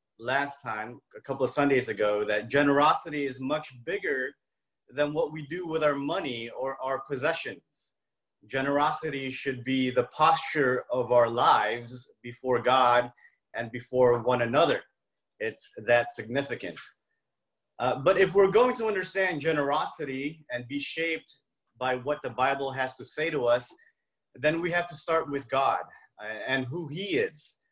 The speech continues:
uh, because we can't ultimately understand what it means to be generous if we fail to see that God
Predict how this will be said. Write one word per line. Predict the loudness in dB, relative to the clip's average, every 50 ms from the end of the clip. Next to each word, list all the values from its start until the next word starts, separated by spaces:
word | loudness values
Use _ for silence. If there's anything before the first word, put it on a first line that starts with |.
| _ _ _ _ _ _ _ -12
uh, | -10 -10
because | -8 -8 -4 0 0 2 2 0 -2
we | -4 -2 -2 -2
can't | -2 0 4 4 4 4 2 2
ultimately | 2 2 2 2 2 2 4 4 4 4 2 2 2 4
understand | 4 2 2 0 -4 -4 -4 -2 0 2 2 2 2 0 -2
what | -2 -4
it | -4 -4 -4
means | -4 -4 -4 -4 -8 -12
to | -12 -10
be | -10 -10
generous | -6 -2 0 0 2 2 4 4 2 2 0 -4 -12 -16 _ _ _ _ _ _ _ _ _ _
if | -8 -8 -8 -6
we | -6 -6 -6 -6
fail | -6 -4 -2 0 4 4 4 4 4 0
to | -4 -8 -10
see | -10 -8 -6 -4 -4 -4 -4 -2
that | 0 0 0 0 0
God | 0 0 2 2 2 2 0 -2 -4 -8